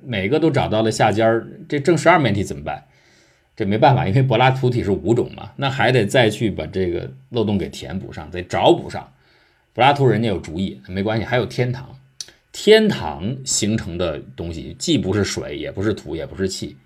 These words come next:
也不是火，也不知道什么东西，反正他起个名字。这天堂元素大概就是正十二面体。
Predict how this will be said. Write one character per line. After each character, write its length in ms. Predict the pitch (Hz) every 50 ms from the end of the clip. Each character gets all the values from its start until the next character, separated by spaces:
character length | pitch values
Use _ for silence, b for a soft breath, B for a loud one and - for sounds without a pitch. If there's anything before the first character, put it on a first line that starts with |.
| _
也 100 | - 71
不 80 | 73 87
是 60 | 95
火， 160 | - - - - - - _ _ _ _ _ _ _ _ _ _ _
也 100 | - 92
不 60 | 95
知 60 | 90
道 60 | 90
什 120 | - - 67
么 80 | 82
东 100 | 82 82
西， 100 | 90 85
反 160 | - - 85
正 80 | 78 80
他 120 | - 101
起 180 | 98 - - 82
个 80 | 80 82
名 240 | 82 78 80 92
字。 120 | 95 - - _ b b b b b b b b b b b b
这 80 | b -
天 300 | - - - - 165 165
堂 220 | 151 110 95 95 113
元 220 | 113 - - 101 98
素 340 | - - 113 - - - - _ _ _ _
大 160 | - - -
概 160 | 80 92 78 73
就 140 | 73 85
是 280 | 80 - 78 69 65 65 -
正 240 | - 98 80 69 65
十 180 | - - -
二 140 | 80 80 -
面 180 | 82 85 - 65
体。 220 | - - - -